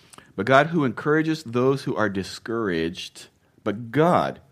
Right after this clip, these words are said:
who discour-, who encourages those who are discouraged, encouraged us by the arrival of Titus." Our God encourages people who are discouraged. I, I hope today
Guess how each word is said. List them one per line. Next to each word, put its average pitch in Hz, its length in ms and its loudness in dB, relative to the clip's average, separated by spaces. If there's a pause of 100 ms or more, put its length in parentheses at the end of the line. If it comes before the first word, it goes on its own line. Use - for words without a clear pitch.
(760)
who - 80 -4
discour-, 139 400 -4
who 156 100 0
encourages 143 540 2
those 110 200 -2
who 123 80 -2
are 113 40 0
discouraged, 107 400 -2 (400)
encouraged 123 420 0
us 104 120 -2
by 101 160 0
the 92 80 -2
arrival 82 320 -4
of 78 100 -10
Titus." 82 400 -6 (480)
Our 143 220 4
God 101 480 2
encourages 127 680 -4
people 92 480 -8 (680)
who 98 120 -6
are 82 80 -4
discouraged. 78 560 -8
I, 120 180 0
I 135 120 4
hope 151 240 -2
today 113 380 0